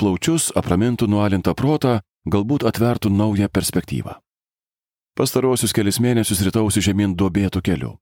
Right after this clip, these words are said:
Darbas erzino, o mano šimto trisdešimties metų senumo namas nyko akise. Buvau ką tik atsigavęs nuo plaučių uždegimo, kuriuo persirgau ir pernai, ir užpernai. Didžiąją laiko dalį leidau namuose,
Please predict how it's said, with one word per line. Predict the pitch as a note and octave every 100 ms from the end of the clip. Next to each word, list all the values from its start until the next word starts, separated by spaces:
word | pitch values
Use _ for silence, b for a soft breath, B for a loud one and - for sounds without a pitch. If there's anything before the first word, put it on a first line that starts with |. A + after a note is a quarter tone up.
| _
Darbas | - D2+ C#3 G#2+ E2
erzino, | A#2 B2+ A#2+ G#2+ G2+ E2 _ _
o | G#2+
mano | D3 C#3+
šimto | B2+ C#3 B2
trisdešimties | A#2+ A2 A2 A2+ B2 A#2
metų | A2 A2 G2
senumo | - G2+ F#2 F2
namas | B2 A#2+ A2 - _
nyko | E2+ G#2+ G#2 G2+
akise. | F2 E2+ D#2+ C2 - _ _ _ _ _ _ _ _ _
Buvau | G#2 F3 F#3+
ką | F3 E3+
tik | D#3
atsigavęs | C3 A2+ C3+ D#3 C#3 - A#2+
nuo | B2
plaučių | B2 C3+ B2+ C3+
uždegimo, | A#2+ A2+ B2 A#2+ G#2 D2+
kuriuo | - F#2 F#2
persirgau | G#2+ G2+ - F2+ F#2+
ir | F2+
pernai, | - A2 G#2+ G#2+
ir | G#2 G2+
užpernai. | G2+ F#2 C2+ - G1+ - _ _ _ _ _
Didžiąją | - F2+ F#2+ F#2 E2
laiko | D#2+ E2
dalį | F#2 F#2 F2
leidau | F2 E2+
namuose, | E2 D#2+ D#2 - B2+